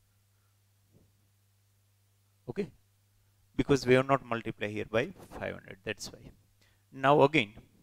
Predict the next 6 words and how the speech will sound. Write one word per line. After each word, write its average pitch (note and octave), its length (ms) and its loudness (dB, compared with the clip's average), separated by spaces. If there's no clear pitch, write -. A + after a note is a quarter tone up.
surface - 600 0
area A2+ 500 -2
of G2 160 2
each A#2+ 440 -4
smaller G2 460 -8
box - 360 -20